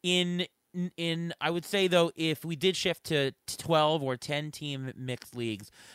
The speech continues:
you can take a pitcher a little bit higher because, remember, the replacement value at the bottom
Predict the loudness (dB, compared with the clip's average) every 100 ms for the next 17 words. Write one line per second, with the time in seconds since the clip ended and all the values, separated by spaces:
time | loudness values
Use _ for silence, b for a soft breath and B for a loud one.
0 | B -4 -2 -2 2 2 2 -6 -2 -2
1 | 0 0 0 0 0 6 8 8 4 -2
2 | -4 -4 -4 -2 -2 -2 -2 -2 -6 -8
3 | 0 4 4 2 -2 0 4 6 6 2